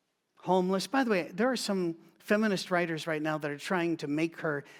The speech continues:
into some big, important person, and I have no problem with most of those writings that I see, but this one,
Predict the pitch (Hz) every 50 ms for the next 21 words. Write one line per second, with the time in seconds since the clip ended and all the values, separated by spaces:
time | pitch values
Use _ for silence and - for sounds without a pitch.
0 | - - - 170 165 156 156 156 - 190 170 165 156 147 170 170 156 160 151 151
1 | - - 180 170 151 151 147 147 143 - _ - - 165 160 - - 185 185 185
2 | 180 185 - - - - - - - _ - 180 170 165 160 151 151 170 196 208
3 | 202 175 151 160 170 185 185 - 180 165 160 175 190 196 190 190 170 147 160 160
4 | 160 160 156 165 175 - - - 175 165 175 170 156 143 160 156 165 175 180 185
5 | 185 165 175 165 165 165 160 151 - - - 202 208 208 208 - - - - -
6 | 185 180 - 240 226 226 - - - 175 170 160